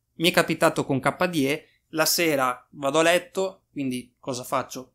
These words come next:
Chiudo il coperchio del, del portatile. Sapete ovviamente che quando chiudete il coperchio del portatile lui dovrebbe andare in sospensione e infatti era andato. Io ero tranquillo, dicevo: "Ok, è andato in sospensione, posso andare a letto tranquillo".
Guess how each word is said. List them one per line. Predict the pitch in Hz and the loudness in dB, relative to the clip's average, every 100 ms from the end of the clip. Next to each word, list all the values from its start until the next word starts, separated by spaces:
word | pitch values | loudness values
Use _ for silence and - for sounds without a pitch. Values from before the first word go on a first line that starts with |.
| _ | _
Chiudo | - 165 151 | -2 0 0
il | |
coperchio | 135 131 147 131 - | -2 -2 0 -2 -4
del, | 127 127 123 131 | -6 -6 -6 -10
del | 135 127 | -14 -10
portatile. | 180 170 180 185 185 180 180 - _ _ | -8 2 4 4 0 -2 -6 -20 _ _
Sapete | - 147 143 165 156 131 | -4 -2 2 0 0 -8
ovviamente | 135 147 156 156 131 135 | -6 -2 0 0 0 -6
che | 123 | -8
quando | 123 147 143 | -2 0 0
chiudete | - 143 151 151 147 | -4 -2 -2 0 -2
il | 135 135 127 131 123 | -2 -4 -4 -4 -4
coperchio | - 156 143 156 | 0 2 2 0
del | 135 | -2
portatile | - 139 165 151 147 135 | -2 -2 0 0 -2 -2
lui | 147 | -2
dovrebbe | 135 135 156 | -2 -2 0
andare | 147 143 139 | 0 0 -2
in | |
sospensione | - 147 - 240 - 139 131 151 | -4 -8 -8 -6 -4 -4 -2 -4
e | 269 | -4
infatti | 233 143 131 | -4 -4 -2
era | 151 | -2
andato. | 143 131 - - 160 _ _ _ | 0 -4 -8 -10 -10 _ _ _
Io | 233 | 0
ero | 175 | 2
tranquillo, | - 196 208 151 165 | 2 -2 0 0 0
dicevo: | 143 127 135 160 | 0 0 0 0
"Ok, | - | 0
è | |
andato | 123 131 135 | 0 0 -2
in | 127 | -4
sospensione, | 131 - 208 - 147 139 | -4 -2 -2 0 0 0
posso | 139 147 | -2 -2
andare | 131 | -2
a | 123 | -4
letto | - | -8
tranquillo". | - 131 120 123 117 147 | -10 -10 -8 -8 -6 -8